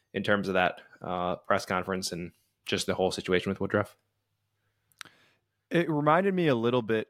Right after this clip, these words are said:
Speaker 2: of the way that fans have, have kind of embraced Drew Holiday, the way that Woodruff is. Of course, Woodruff doesn't have the championship to his name that Holiday helped bring to Milwaukee with the Bucks.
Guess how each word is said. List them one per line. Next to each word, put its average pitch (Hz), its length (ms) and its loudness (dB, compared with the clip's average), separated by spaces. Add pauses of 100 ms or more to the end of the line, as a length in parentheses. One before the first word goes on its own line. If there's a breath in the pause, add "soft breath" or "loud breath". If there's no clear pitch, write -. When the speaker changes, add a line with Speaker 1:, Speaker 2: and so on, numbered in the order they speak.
Speaker 2:
of 113 260 -2 (720)
the 120 80 -2
way 123 180 4
that 113 120 -2
fans 117 380 0
have, 113 200 -2 (220)
have 123 180 -2
kind 120 200 2
of 110 80 -2
embraced 110 500 -2
Drew 110 220 0
Holiday, 104 540 2 (1200)
the 120 80 -4
way 117 160 6
that 110 160 2
Woodruff 113 440 2
is. 113 360 -2 (240)
Of 123 120 -6
course, 127 280 0
Woodruff 120 380 2
doesn't 113 240 0
have 104 160 -2
the 101 80 -12
championship 104 680 -4
to 104 140 -2
his 98 120 -2
name 101 300 -4 (380)
that 101 120 -2
Holiday 107 300 4
helped - 460 -2 (180)
bring 113 180 -2
to 110 100 -8
Milwaukee 104 480 0
with 101 100 -4
the - 60 -14
Bucks. - 420 -2